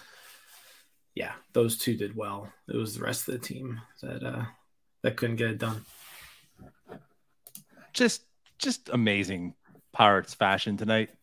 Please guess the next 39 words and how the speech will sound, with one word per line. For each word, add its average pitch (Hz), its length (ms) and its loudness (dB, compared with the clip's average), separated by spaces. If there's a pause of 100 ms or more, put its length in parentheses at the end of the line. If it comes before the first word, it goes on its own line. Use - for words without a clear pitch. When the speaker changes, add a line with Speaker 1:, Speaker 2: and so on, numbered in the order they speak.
Speaker 2:
Y-, 110 140 -8
you 143 120 4
know, 135 220 8
I, 135 280 6
I - 20 12
mean, 175 160 8
honestly, 180 460 10
a-, - 720 -4
and 175 100 8
we 208 80 8
joke 139 240 10
about 107 240 6
this, 110 180 2
you 120 60 2
know, 117 100 6
I, 113 280 4
we 127 100 0
do 127 180 4
a - 20 6
little 104 200 2
stuff - 300 0
behind 92 340 -2
the 92 60 -4
scenes. 95 580 -8 (540)
Uh, 107 380 2 (240)
N 120 140 0
S 113 160 0
nine 107 160 0
Bets 120 420 0
hasn't 110 320 2
really 117 300 2
totally - 280 6
been 135 140 10
out 135 220 12
there 135 160 10
lately, 139 420 8
but, 131 300 12
you 170 100 12
know, 160 220 12